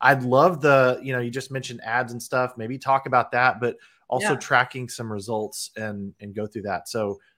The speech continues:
Speaker 1: uh, if, if you're okay to, uh,
Speaker 2: Yeah.
Speaker 1: get ready for it, digital, digital, get down and
Speaker 2: <laughs>
Speaker 1: get into the questions.
Speaker 2: Oh my God. <laughs>
Speaker 1: That just happened. It did.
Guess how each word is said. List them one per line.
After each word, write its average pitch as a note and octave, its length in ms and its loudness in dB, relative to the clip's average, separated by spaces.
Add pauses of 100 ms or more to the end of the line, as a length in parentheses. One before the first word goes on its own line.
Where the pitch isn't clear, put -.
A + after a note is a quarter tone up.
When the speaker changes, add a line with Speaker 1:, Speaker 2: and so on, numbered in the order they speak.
(120)
Speaker 1:
uh, A2+ 360 2
if, A#2+ 180 -6
if A#2+ 160 -10
you're D#3 120 8
okay E3 560 4 (340)
to, C#3 260 0
uh, C3 400 8
Speaker 2:
Yeah. - 40 -10 (400)
Speaker 1:
get A2+ 140 -6
ready B2+ 220 0
for B2 240 -2
it, G#2+ 160 -4
digital, B2+ 380 -2
digital, B2 400 -2
get B2+ 160 -6
down D3 420 -2 (800)
and B3 280 4
Speaker 2:
<laughs> G4 640 8
Speaker 1:
get D#3 160 6
into C#3+ 160 8
the - 160 6
questions. E3+ 640 2 (1120)
Speaker 2:
Oh A4 220 8
my E4 680 6
God. G4+ 140 4 (120)
<laughs> A#4+ 160 -2
Speaker 1:
That F3 160 2
just - 180 0
happened. B2+ 400 -8 (360)
It B2+ 200 0
did. A2+ 360 0